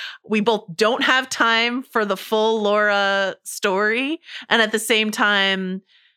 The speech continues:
with all of her know-how, the German, the everything, they have been laying a breadcrumb for this reveal in, within the show. It's not, it's not the same as, like,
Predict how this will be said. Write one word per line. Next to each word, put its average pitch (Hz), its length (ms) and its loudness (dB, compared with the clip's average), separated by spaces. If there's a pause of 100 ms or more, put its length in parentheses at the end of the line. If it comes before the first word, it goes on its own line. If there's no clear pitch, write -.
(180)
with 214 280 -2
all 214 280 4
of 220 120 -2
her 196 680 0
know-how, 180 600 0
the 185 120 -6
German, 170 580 0
the 170 180 0
everything, 165 760 -2
they 196 80 2
have 214 240 4
been 214 200 0
laying 185 240 2
a 170 40 -2
breadcrumb 170 560 -2
for 175 120 -2
this 160 280 -2
reveal 156 760 0 (480)
in, 175 460 2
within 185 360 0
the 143 100 -2
show. - 440 -2
It's 214 180 2
not, 294 360 4
it's 269 140 0
not 349 140 0
the 359 80 0
same 262 320 0
as, 240 120 -2
like, 202 280 0